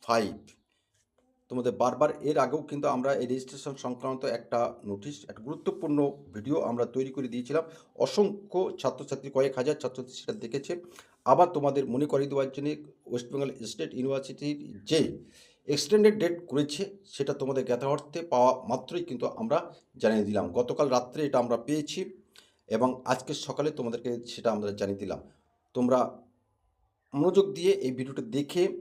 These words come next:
এবং কী কী জমা করতে হবে এবং কোথায় গিয়ে করা যাবে, সেগুলো কিন্তু এর আগে ভিডিওতে প্রকাশ করছি। এটাও বলে দিচ্ছি, তোমরা সাইবার ক্যাফে গিয়ে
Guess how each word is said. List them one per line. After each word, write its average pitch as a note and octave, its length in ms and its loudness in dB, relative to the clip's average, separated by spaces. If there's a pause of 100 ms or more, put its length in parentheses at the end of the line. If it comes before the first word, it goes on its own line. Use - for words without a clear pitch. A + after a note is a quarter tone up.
(140)
এবং A2+ 260 0
কী E3+ 80 -6
কী F#3 140 -6 (100)
জমা D3 200 4
করতে D#3 280 -6
হবে E3 160 2 (420)
এবং A#2+ 180 2 (220)
কোথায় E3+ 340 -4
গিয়ে E3 160 2
করা C#3 260 4
যাবে, D3+ 260 0 (460)
সেগুলো C3 240 -6
কিন্তু C3 260 -8 (200)
এর C3+ 140 6
আগে C3 180 2
ভিডিওতে B2+ 320 -4 (100)
প্রকাশ C#3+ 280 -4
করছি। D3+ 200 -8
এটাও C#3+ 260 2
বলে C#3 200 -6
দিচ্ছি, - 180 -14
তোমরা B2+ 280 -4
সাইবার B2+ 380 -2
ক্যাফে C3+ 200 -6
গিয়ে C#3 220 -8